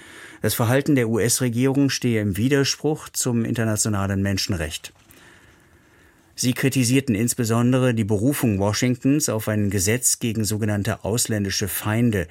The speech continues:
von siebzehnhundertachtundneunzig. Die Regierung hatte die Bandenkriminalität in den U S A mit Kriegszuständen verglichen. In El Salvador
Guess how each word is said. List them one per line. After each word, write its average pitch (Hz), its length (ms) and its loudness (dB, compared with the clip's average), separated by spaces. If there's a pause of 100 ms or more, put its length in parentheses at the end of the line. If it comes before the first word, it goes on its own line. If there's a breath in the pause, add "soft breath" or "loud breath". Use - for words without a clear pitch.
(240 loud breath)
von 98 220 0
siebzehnhundertachtundneunzig. 95 1600 -2 (540 loud breath)
Die 92 60 -4
Regierung 95 540 0
hatte 95 180 -2
die 92 80 -2
Bandenkriminalität 95 1300 -2
in 98 100 -2
den 95 140 0
U 98 140 0
S 95 160 0
A 104 260 -2 (240 loud breath)
mit - 220 -4
Kriegszuständen 87 1080 -4
verglichen. 87 560 -4 (720 loud breath)
In 123 240 2
El 135 200 0
Salvador 131 680 2